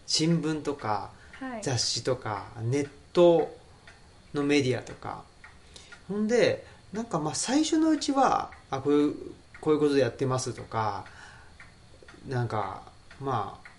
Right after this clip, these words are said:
Speaker 1: 基本的にはその東吉野村に移住してきたっていう話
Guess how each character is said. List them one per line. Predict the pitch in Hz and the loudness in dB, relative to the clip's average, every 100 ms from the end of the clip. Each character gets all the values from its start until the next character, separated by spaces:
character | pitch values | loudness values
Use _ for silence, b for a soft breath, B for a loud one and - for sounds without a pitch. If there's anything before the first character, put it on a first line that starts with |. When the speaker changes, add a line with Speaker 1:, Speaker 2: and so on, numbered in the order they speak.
| - | -10
Speaker 1:
基 | - | -2
本 | 269 302 | 2 2
的 | 302 | 2
に | 311 | 2
は | 220 | 0
そ | 160 | -2
の | |
東 | 131 170 180 196 | -2 0 2 2
吉 | 180 | 2
野 | 185 | 2
村 | 185 180 | 2 2
に | 175 | 2
移 | 156 | 0
住 | 180 190 | 0 0
し | - | 0
て | 208 | 0
き | |
た | 143 | -2
っ | |
て | - 110 | -4 -6
い | |
う | |
話 | 113 117 - 113 | -4 -4 -6 -10